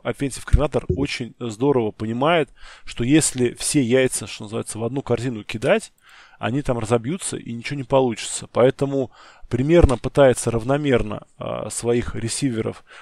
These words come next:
накру-, нагружать, и плей-коллинг такой же, да, у нас, соответственно, а, очень хорошо выглядит Коул,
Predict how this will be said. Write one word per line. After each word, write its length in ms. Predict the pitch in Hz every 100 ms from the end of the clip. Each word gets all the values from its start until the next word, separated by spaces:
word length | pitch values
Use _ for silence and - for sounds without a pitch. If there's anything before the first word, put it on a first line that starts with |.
| -
накру-, 340 | 110 - 135
нагружать, 760 | 127 120 123 120 117 143 202 -
и 20 |
плей-коллинг 560 | - 117 - 117 147 -
такой 340 | 165 - 170
же, 140 | 139 131
да, 160 | 127
у 60 | 143
нас, 180 | 127 110
соответственно, 640 | - 139 135 - 131 123 - - - - -
а, 180 | 127
очень 420 | 143 156 175 - 127
хорошо 440 | 131 131 - 151
выглядит 420 | 123 135 120 113 -
Коул, 540 | 143 135 151 202 185